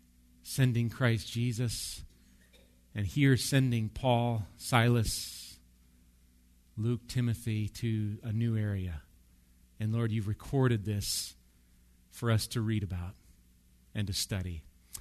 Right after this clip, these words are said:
Father, I pray as we begin this study in the book of Philippians that you would bless our time. Again, Lord, as we often pray, Lord, may this not just be an academic exercise to answer biblical trivia questions.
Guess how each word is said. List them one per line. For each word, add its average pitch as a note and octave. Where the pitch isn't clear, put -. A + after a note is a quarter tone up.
Father, B2+
I B2
pray C#3
as A2
we C#3
begin C3
this B2
study C3
in G#2+
the A2
book A#2
of G#2+
Philippians A#2
that A2+
you A2+
would A2
bless A2+
our G#2+
time. G#2
Again, B2+
Lord, B2+
as A2+
we A#2
often B2+
pray, A2+
Lord, A2
may A2+
this A2+
not B2+
just -
be A#2+
an A2
academic B2
exercise A2+
to -
answer A#2+
biblical B2
trivia A2
questions. G2+